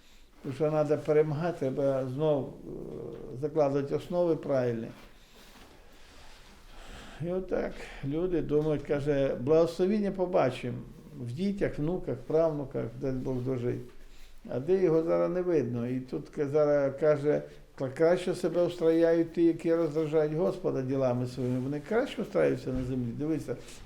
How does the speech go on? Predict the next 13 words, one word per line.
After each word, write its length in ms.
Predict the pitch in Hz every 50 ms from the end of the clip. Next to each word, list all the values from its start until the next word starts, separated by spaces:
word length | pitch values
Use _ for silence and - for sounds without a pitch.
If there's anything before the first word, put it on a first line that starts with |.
| -
в 40 | 147
них 160 | 160 175 175
проблем 480 | - 160 151 139 143 156 165 165 156 160
нема, 260 | 156 147 147 147 143
каже, 320 | 135 151 139 131 135 135
на 160 | 135 139 147 147
роботі 580 | 156 156 160 175 175 - 123 - 147 147 151 - - - - - - -
людській 420 | - 151 170 165 165 - - 156
немає 420 | 147 147 143 147 147 143 143 143 139
їх, 220 | 135 131 131 -
е, 420 | 135 127 123 120 120 117 110 117 113 - - - - -
каже, 260 | 151 147 131 131 139
е, 480 | 135 135 131 - - - - - -